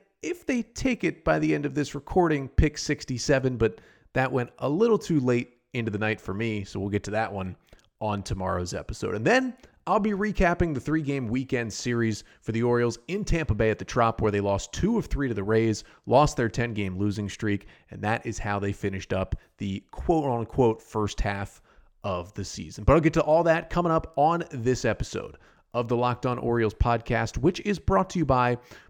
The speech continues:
Blue Nile dot com. Make your moments sparkle with jewelry from Blue Nile dot com. And going on now is the Blue Nile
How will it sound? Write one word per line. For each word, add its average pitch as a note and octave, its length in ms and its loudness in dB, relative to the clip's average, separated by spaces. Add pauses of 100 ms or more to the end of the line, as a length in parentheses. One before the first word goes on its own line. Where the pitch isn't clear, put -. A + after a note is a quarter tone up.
(120)
Blue B2 540 4
Nile F#2+ 560 0 (160)
dot F#2 360 -4
com. - 300 -8
Make A#3 160 -4
your C#4 120 0
moments A#3 320 0
sparkle - 540 -6 (260)
with D3 180 2
jewelry D#3+ 320 4
from E3+ 200 -2
Blue A2+ 200 2
Nile F#2+ 260 -2
dot G2 260 -6
com. - 300 -10 (340)
And F#3+ 300 0
going B3+ 240 8
on A3+ 160 0
now E3+ 240 0
is D#3+ 140 -6
the F3+ 80 -2
Blue G3+ 180 0
Nile F#3 340 2